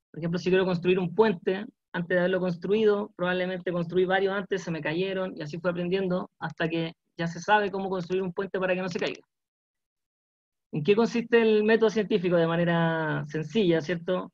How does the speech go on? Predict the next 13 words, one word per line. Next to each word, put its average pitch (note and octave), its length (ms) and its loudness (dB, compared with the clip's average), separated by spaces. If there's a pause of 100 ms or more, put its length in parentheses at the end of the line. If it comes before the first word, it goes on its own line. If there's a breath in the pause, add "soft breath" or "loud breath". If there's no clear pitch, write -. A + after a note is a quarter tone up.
Existe F3 340 -8
un E3+ 60 0
observador F3 680 0 (560)
que D#3+ 420 -2 (120)
a D3+ 100 -6
través D#3 200 0
de D#3+ 80 -2
sus D#3+ 160 -10
sentidos A3 520 0 (200)
observa G#3+ 640 -2
y F#3+ 80 0
plantea F#3 420 0
preguntas, F#3+ 880 0